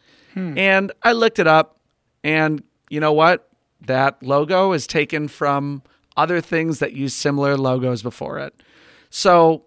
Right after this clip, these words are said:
Speaker 2: look, guys, sometimes you start a podcast in twenty fifteen,
Speaker 1: <laughs>
Speaker 2: sometimes you make a logo for it. Sometimes seven years later, when you're rebooting said podcast, someone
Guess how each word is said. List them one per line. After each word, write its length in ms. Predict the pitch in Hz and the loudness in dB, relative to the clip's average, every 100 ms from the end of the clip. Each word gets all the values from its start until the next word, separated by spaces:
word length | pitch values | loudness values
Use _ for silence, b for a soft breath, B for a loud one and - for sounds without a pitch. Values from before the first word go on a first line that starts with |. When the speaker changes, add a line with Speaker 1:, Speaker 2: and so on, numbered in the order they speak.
| - | -2
Speaker 2:
look, 260 | 147 131 | 0 0
guys, 420 | 135 120 127 120 - | 0 0 0 -4 -10
sometimes 580 | - 196 220 240 220 160 | -4 -2 0 -2 -4 -4
you 60 | 139 | -2
start 260 | - 160 | 2 2
a 40 | 156 | 4
podcast 520 | 165 160 165 151 - | 2 2 2 -2 -2
in 80 | 139 | -4
twenty 260 | 147 139 | -2 -2
fifteen, 640 | - 139 - 160 165 175 - b | -2 -6 -6 -4 -4 -4 -8 b
Speaker 1:
<laughs> 160 | 180 - | -4 -2
Speaker 2:
sometimes 480 | - 160 165 170 165 | -2 0 0 0 0
you 80 | |
make 160 | 160 156 | 0 0
a 60 | 147 | 2
logo 320 | 143 143 143 | 2 2 0
for 260 | - 147 | 2 2
it. 140 | 147 - b b b | 2 -2 b b b
Sometimes 840 | - - 208 262 - 196 170 170 156 | -4 2 4 2 0 0 2 0 -2
seven 400 | - 190 196 214 | 0 2 0 -2
years 260 | 196 175 | 0 0
later, 300 | 170 185 170 | 0 2 2
when 140 | 147 156 | 0 0
you're 160 | 175 | 0
rebooting 580 | 143 175 139 175 214 175 | 2 0 4 4 4 0
said 260 | - 135 117 | 0 0 2
podcast, 680 | 127 127 - 131 135 - b b b - | 0 0 0 0 0 -4 b b b -8
someone 400 | - 202 190 | 2 4 4